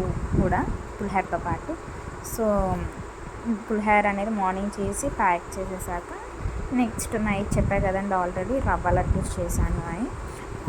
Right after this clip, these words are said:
వన్ కేజీ పిండి తీసుకొని రవ్వ, వన్ కేజీ కన్నా అయితే వస్తే లడ్డూస్ అవన్నీ ప్యాక్ చేసేసుకున్నానండి. పులిహోర ఒకటి ఏం తింటాం, అందులోకి కొంచెం పప్పుల పొడి కూడా వేసుకుంటే బాగుంటుంది అని చెప్పి పప్పుల పొడి కూడా రెడీ చేసేసాం. ఆ తర్వాత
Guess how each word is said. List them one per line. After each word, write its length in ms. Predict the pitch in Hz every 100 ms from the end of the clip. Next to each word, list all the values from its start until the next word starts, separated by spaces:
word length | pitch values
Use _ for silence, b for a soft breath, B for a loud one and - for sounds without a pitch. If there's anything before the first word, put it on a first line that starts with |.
| 277 240
వన్ 140 | 214 202
కేజీ 260 | 185 185 220 -
పిండి 200 | - - -
తీసుకొని 500 | - - 185 190 269 247
రవ్వ, 260 | 180 175 311 381 - 277 247
వన్ 160 | 220 214
కేజీ 280 | 196 190 196 208
కన్నా 200 | 196 190
అయితే 140 | 190 190
వస్తే 180 | - 185
లడ్డూస్ 320 | 180 170 185 185
అవన్నీ 320 | 175 180 196 202
ప్యాక్ 240 | 170 160 -
చేసేసుకున్నానండి. 840 | 180 156 - - 156 147 147 - 339 B B -
పులిహోర 400 | 247 226 214 208 196
ఒకటి 260 | - 208 208 196
ఏం 80 | 196
తింటాం, 360 | 190 185 185 185
అందులోకి 460 | 180 175 180 220 226 -
కొంచెం 320 | 214 202 208 208 - 208
పప్పుల 280 | 196 202 196
పొడి 180 | 196 190 190
కూడా 160 | 190 190
వేసుకుంటే 460 | 185 185 - 175 185 180
బాగుంటుంది 460 | 170 170 175 175 180
అని 120 | 175 180
చెప్పి 200 | 165 247 -
పప్పుల 280 | 190 190 180 185
పొడి 160 | 180 185
కూడా 120 | 196 196
రెడీ 180 | 165 165
చేసేసాం. 460 | 165 147 110 185 254 - B B B - 208
ఆ 20 | 220 220
తర్వాత 420 | 196 190 196